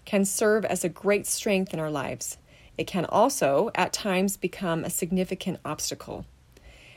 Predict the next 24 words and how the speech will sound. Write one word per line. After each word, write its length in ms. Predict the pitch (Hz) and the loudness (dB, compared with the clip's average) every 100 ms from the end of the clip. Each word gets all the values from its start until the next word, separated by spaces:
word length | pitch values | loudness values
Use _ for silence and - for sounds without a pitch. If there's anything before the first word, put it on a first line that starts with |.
| - 208 | 2 6
Many 220 | 214 254 | 8 8
of 100 | 214 | 8
our 120 | 190 | 6
world's 360 | 170 180 170 - | 8 4 4 0
problems 560 | - 180 180 214 247 | -2 0 2 2 2
are 160 | - 170 | 2 2
a 80 | 165 | 2
direct 540 | 165 165 240 285 - - | 4 6 6 4 -6 -2
result 460 | 202 170 196 214 | 0 8 8 8
of 120 | - - | 2 -12
clashes 600 | - 247 254 165 156 - | 4 4 6 0 -2 -4
between 400 | 180 - 175 175 | -6 -2 0 4
those 320 | 170 185 143 | 4 4 0
of 100 | 151 | -2
differing 380 | 196 254 254 254 | -2 0 0 2
ideas 580 | 240 220 196 196 196 - - - | 2 4 6 6 2 -10 -16 -4
and 140 | 185 | -4
customs 580 | - 202 - 156 160 - - _ | -2 -4 -2 -2 -2 -4 -8 _
arising 560 | 180 180 180 180 165 160 | 0 6 6 6 2 -2
from 220 | 165 156 | -2 -2
their 100 | 151 | -2
culture." 540 | 147 160 151 - 87 - - - - - - - - | -6 -6 -6 -6 -8 -12 -20 -20 -20 -20 -20 -6 -4
But 140 | 196 | 6
virtually 420 | 302 339 254 208 | 6 6 4 2